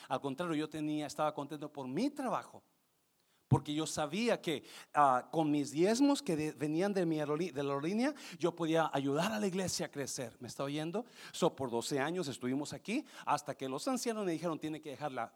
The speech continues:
aerolínea y véngase aquí tiempo completo". Y yo sentí de Dios que sí era tiempo, so me vine para acá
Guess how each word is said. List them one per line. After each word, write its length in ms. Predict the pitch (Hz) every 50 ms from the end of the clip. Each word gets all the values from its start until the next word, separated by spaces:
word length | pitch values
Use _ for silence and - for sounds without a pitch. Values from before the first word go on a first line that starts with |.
| _ _ _ _ _ -
aerolínea 420 | - 127 131 147 190 233 247 220
y 40 | 156
véngase 340 | 120 135 139 135 123 - 135
aquí 120 | 110 -
tiempo 220 | 117 120 107 113 101
completo". 380 | 113 104 95 92 90 _ - _ _ _ _ _ _ _ _ _ _ _ - _ _ -
Y 100 | 180 208
yo 100 | 226 214
sentí 260 | 220 196 175 175 175
de 100 | 156 147
Dios 220 | 143 143 135 -
que 80 | - 139
sí 140 | - - 147
era 140 | 127 120
tiempo, 300 | - - 175 180 180 262
so 140 | 262 262 175
me 120 | 151 139 131
vine 200 | 131 135 127 127
para 200 | - 131 120 117
acá 200 | - 196 254